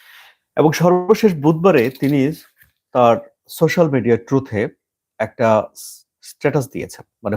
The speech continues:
পোস্ট করেছেন। সেখানে তিনি রাশিয়াকে একটা হুমকি দিয়ে বসেছেন। কি সেই হুমকি? যে যদি পুতিন যুদ্ধ বন্ধ না করে, তাহলে রাশিয়ার উপরে, মানে রাশিয়ার পণ্যের উপরে আরো বেশি পরিমাণে কর,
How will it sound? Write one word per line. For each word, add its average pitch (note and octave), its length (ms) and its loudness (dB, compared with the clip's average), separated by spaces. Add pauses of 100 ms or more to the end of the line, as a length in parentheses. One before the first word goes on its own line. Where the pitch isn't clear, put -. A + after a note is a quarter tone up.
(140)
পোস্ট C#3+ 240 -4
করেছেন। - 380 -14 (760)
সেখানে F3 420 0
তিনি B2+ 320 -2 (760)
রাশিয়াকে D3+ 380 2
একটা E3 180 0
হুমকি C#3+ 460 -2
দিয়ে C#3 180 0
বসেছেন। - 440 -10 (520)
কি C3 80 -4
সেই C#3+ 160 0
হুমকি? D3+ 340 -2 (680)
যে C3 120 2
যদি D3+ 260 4
পুতিন D#3 640 -2 (240)
যুদ্ধ B2+ 260 -2
বন্ধ A#2 300 0
না G2 220 -4
করে, G2 320 -4 (720)
তাহলে A#2+ 440 0 (360)
রাশিয়ার B2+ 540 0
উপরে, G#2+ 440 -4 (440)
মানে G#2+ 180 -8
রাশিয়ার B2+ 420 0 (100)
পণ্যের C3 300 0
উপরে G#2+ 360 -4 (460)
আরো C3+ 260 4
বেশি B2 260 -4
পরিমাণে A#2+ 420 -2 (120)
কর, A#2+ 320 2